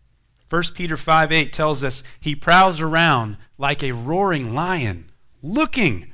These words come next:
for someone to devour. He's not just looking to tempt you.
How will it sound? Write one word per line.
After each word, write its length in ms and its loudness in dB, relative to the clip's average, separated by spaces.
for 120 -4
someone 420 -2
to 100 -6
devour. 560 -6
He's 180 0
not 160 4
just 180 0
looking 360 2
to 80 -2
tempt 400 -2
you. 260 -2